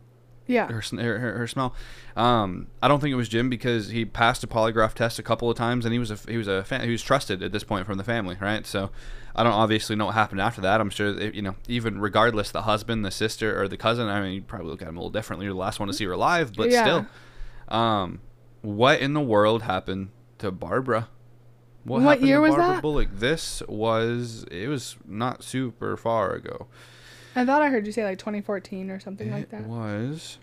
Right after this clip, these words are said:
Speaker 2: I think it was in oh seven, yeah, two thousand seven.
Speaker 1: Wow.
Speaker 2: Yeah.
Speaker 1: So not that, not that long ago. She could still be alive if something happened to her.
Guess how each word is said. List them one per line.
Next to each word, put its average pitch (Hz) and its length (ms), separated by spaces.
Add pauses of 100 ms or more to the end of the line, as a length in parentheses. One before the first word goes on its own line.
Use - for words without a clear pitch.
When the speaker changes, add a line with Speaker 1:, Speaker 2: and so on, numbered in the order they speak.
(140)
Speaker 2:
I 104 60
think 131 160
it 202 80
was 123 160
in 92 160
oh 98 140
seven, - 1040
yeah, 92 120
two 113 120
thousand 110 240
seven. 90 380 (200)
Speaker 1:
Wow. 190 440 (360)
Speaker 2:
Yeah. 190 220 (280)
Speaker 1:
So 226 60
not 220 200
that, 208 260
not 262 300
that 220 200
long 196 220
ago. 185 160
She 294 160
could 311 120
still 262 200
be 240 100
alive 233 500
if 202 220
something 208 320
happened 202 280
to 208 60
her. 202 220